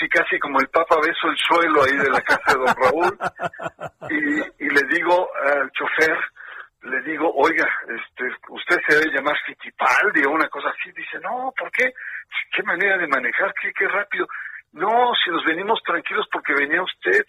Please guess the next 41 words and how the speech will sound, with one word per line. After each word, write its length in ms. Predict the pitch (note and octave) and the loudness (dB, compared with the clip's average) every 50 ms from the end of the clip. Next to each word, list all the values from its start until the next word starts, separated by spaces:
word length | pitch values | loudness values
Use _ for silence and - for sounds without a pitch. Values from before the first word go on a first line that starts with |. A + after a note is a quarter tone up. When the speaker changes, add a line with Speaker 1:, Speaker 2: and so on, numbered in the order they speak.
| - | -2
Speaker 1:
si 80 | - D#3+ | -4 -2
no, 260 | D#3+ E3+ G3+ A#3 A3+ F#3 | 0 2 2 2 4 2
don 140 | F3+ F3 | 2 2
Raúl 320 | D#3 D#3 D#3+ - F#3 G#3 G#3 | 4 4 4 4 4 2 -2
me 80 | G3 | -4
estuviera 300 | E3+ - E4 E4 F4 F#4+ | -6 -6 -4 0 0 0
diciendo, 300 | F#4 - - G4+ F#4 F4+ - _ | 2 0 -2 -2 -2 -4 -4 _
'Pégale, 440 | - A#4+ - - - - - - - - - | 2 2 2 4 2 2 2 2 0 0 -2
pícale, 400 | - C#4+ - - D#4 C#4+ A#3 - | -4 -2 0 0 2 2 2 2
que 100 | - F3+ | 2 0
vamos 160 | F#3+ A3 G3 - | 0 0 0 2
a 60 | F#3 | 2
llegar 260 | F3 E3 F3+ G3 - | 2 4 2 0 0
tarde'", 460 | - F3+ A3 C4+ - - A#3+ G3+ D#3+ - G2 - - - - F3 - | 0 2 2 2 2 2 2 2 0 -2 -4 -10 -12 -10 -12 -10 -8
¿no? 100 | - - - - _ _ E3 - - - _ _ _ _ _ - - - - - | -6 -6 -6 -8 _ _ -16 -16 -16 -20 _ _ _ _ _ -20 -20 -20 -20 -12
Speaker 2:
<laughs> 0 | |
No, 280 | D#3+ F3 G#3+ A#3 A3+ A3 | -8 -6 -4 -2 -2 -2
no, 180 | D#3+ G3 G#3 E3 | -2 -4 0 2
Speaker 1:
Todo, 340 | F#3+ G3 G3 F#3+ F#3 F#3 - | 4 4 4 4 2 -2 -4
Speaker 2:
no, 180 | - - - - | -6 -12 -16 -16
no, 240 | F3+ F3 - - C#3 | -16 -14 -14 -14 -14
no. 140 | D3 C3+ B2+ A#2+ B2+ - - - - - _ _ - | -14 -16 -16 -14 -14 -14 -14 -16 -18 -20 _ _ -16
<laughs> 280 | G#3 - - - F#3+ - - - - _ _ _ _ _ _ _ - - - - - - - - - - - - _ _ | -16 -16 -14 -16 -18 -18 -18 -20 -20 _ _ _ _ _ _ _ -18 -12 -8 -6 -6 -6 -6 -6 -8 -10 -12 -14 _ _
Speaker 1:
todo 320 | - G#3 A3+ A3 G#3+ G#3+ G#3+ | 2 4 4 4 4 2 0
un 80 | G#3 - | 0 0
personaje, 720 | - F3 E3 - - C4 C#3+ D3 D3+ D#3+ D3+ - - C#3 | 0 0 0 0 0 0 2 2 2 2 2 2 0 0
don 180 | B2+ B2+ B2 A#2+ | 0 0 0 0
Raúl, 440 | B2 B2+ B2+ C3+ C#3 D3 D#3 D#3+ | -2 -2 0 -2 -2 -2 -4 -6
me 140 | D3+ C#3+ C3+ C3 A#2+ | -4 -4 -6 -6 -2
lle-, 300 | - D#3+ F#3+ - B2+ C3 | -2 0 0 2 2 2
eh, 160 | B2+ C3 B2 | 2 2 0
eh, 300 | - - B2 B2+ C3 B2 | -4 -4 -4 -4 -4 -2
conviví 400 | - C#3 C3+ C3 C3 C3+ D3 F3 | -2 -2 0 2 2 0 0 0
con 180 | - - D3+ D3 | 0 2 2 2
él 140 | D3 D3 - _ | 2 2 0 _
poco 280 | - E3+ - - D3 - | 0 0 0 0 -2 -2
tiempo, 440 | - C3+ C3 C3+ B2+ - C3+ C3+ - | -2 -2 -4 -4 -4 -6 -8 -6 -4
pero 180 | - - A#2 A#2 - - - | -2 -2 -2 -2 0 0 2
lleno 340 | D3+ D3 D3 C#3 C3 B2+ A#2+ | 2 4 4 2 0 2 2
de 100 | A#2 A#2 | 2 0
anécdotas, 720 | A#2 C3 C3 C3 C3+ A#2+ B2 B2 - - - B2 B2 A#2+ | 2 2 2 2 2 2 0 -2 0 0 0 0 0 0